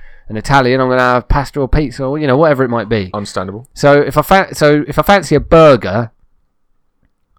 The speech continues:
Speaker 1: uh, that's kind of how we see these three at Disney Springs. That's like, this is burger night.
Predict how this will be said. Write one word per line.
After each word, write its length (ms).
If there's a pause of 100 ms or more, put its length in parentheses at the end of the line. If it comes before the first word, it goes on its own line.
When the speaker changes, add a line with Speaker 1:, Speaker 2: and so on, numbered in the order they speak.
(200)
Speaker 1:
uh, 180
that's 300
kind 260
of 140
how 200
we 120
see 220
these 280
three 320
at 140 (300)
Disney 280
Springs. 380
That's 220
like, 320
this 140
is 100
burger 400
night. 300